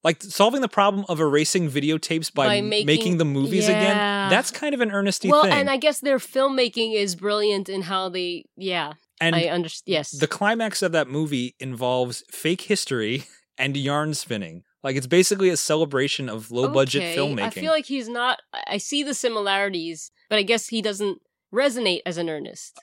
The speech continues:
Speaker 1: Agreed. I didn't think that
Speaker 2: And that
Speaker 1: Jack
Speaker 2: you don't get the feeling, was what I'm trying to say. You don't get the feeling of Ernest, but, like,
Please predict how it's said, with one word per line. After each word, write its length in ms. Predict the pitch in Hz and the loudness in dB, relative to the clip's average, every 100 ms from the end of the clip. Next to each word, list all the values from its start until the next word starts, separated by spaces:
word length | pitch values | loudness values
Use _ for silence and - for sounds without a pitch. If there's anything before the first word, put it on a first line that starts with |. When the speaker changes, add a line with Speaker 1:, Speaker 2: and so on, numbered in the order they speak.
| - | 0
Speaker 1:
Agreed. 320 | 170 160 151 - | 2 4 4 4
I 100 | 156 | 2
didn't 320 | 151 220 208 | 2 2 -2
think 380 | - 214 202 - | -2 0 0 -4
that 80 | 160 | -2
Speaker 2:
And 100 | 202 | 4
that 40 | |
Speaker 1:
Jack 80 | 143 | 6
Speaker 2:
you 40 | |
don't 80 | 247 | 6
get 160 | 262 - | 4 0
the 80 | 226 | -4
feeling, 560 | - 240 226 202 175 | -2 4 4 6 4
was 140 | 196 185 | 2 0
what 80 | |
I'm 60 | 190 | -2
trying 160 | 196 180 | -2 -2
to 20 | |
say. 120 | 180 | -2
You 60 | 170 | -2
don't 120 | 180 | -4
get 80 | 175 | -6
the 40 | |
feeling 760 | - - 240 240 240 220 185 180 | -10 -12 -8 -2 0 2 0 -2
of 100 | 165 | -2
Ernest, 320 | 175 175 - | -2 -2 -4
but, 120 | 190 | -6
like, 160 | 185 | -6